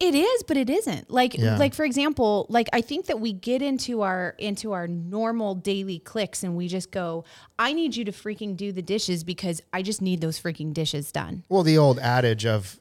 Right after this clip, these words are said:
Speaker 2: "Because I told you so."
Speaker 1: Yeah, "Because I told you so." So getting away from that old adage of, uh, "Because I told you so." Well, guess what? "Because I told you so" doesn't work because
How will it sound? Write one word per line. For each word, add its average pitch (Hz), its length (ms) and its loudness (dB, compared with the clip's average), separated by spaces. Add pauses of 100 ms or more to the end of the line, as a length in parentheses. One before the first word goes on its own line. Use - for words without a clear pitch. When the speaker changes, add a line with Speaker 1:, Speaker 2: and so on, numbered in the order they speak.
Speaker 2:
"Because 117 300 2
I 98 80 2
told 120 200 0
you 92 80 -8
so." 107 300 -10
Speaker 1:
Yeah, 226 240 0
"Because 196 280 0
I 208 60 2
told 208 260 2
you 175 100 0
so." 160 240 -4 (240)
So 254 260 0 (220)
getting 294 340 2
away 240 300 4
from 240 180 -4
that 196 180 -2
old 196 220 0
adage 165 400 0
of, 151 140 -6 (100)
uh, - 60 -6 (100)
"Because 180 320 -4
I 165 80 -4
told 202 300 -2
you 185 80 -2
so." 151 160 -4
Well, 160 140 -4
guess 240 220 -2
what? 226 220 -2 (100)
"Because 226 380 -2
I 302 100 0
told 208 360 -4
you 269 100 0
so" 285 240 2
doesn't 226 340 0
work 165 580 -6 (280)
because 190 560 -4